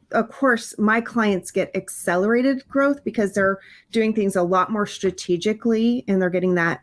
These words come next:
that support, the guidance on that, on, and mentoring on that proven process. And they're doing things with more s-, strategy and intention.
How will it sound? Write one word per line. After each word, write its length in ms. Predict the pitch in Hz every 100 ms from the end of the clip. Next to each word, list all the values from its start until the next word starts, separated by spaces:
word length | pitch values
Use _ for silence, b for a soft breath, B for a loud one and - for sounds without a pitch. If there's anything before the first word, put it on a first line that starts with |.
| -
that 340 | 180 180 -
support, 420 | - 180 - -
the 80 | 180
guidance 480 | 170 165 170 165 -
on 300 | 175 170 170
that, 360 | 170 170 170 - b b b b b -
on, 420 | 180 180 180 175 -
and 200 | 180 180
mentoring 440 | 175 170 190 185
on 80 | 170
that 160 | 165 -
proven 280 | 180 170
process. 760 | 165 - 170 - 247 247 262 - - _ _ _ _ _ _ _ _ -
And 100 | 208
they're 80 |
doing 260 | 185 196 196
things 240 | 196 185
with 220 | 202 196 233
more 160 | 185
s-, 240 | - - - _ _
strategy 640 | - 220 180 202 190 214
and 100 | 185
intention. 800 | 170 175 180 185 226 226 277 330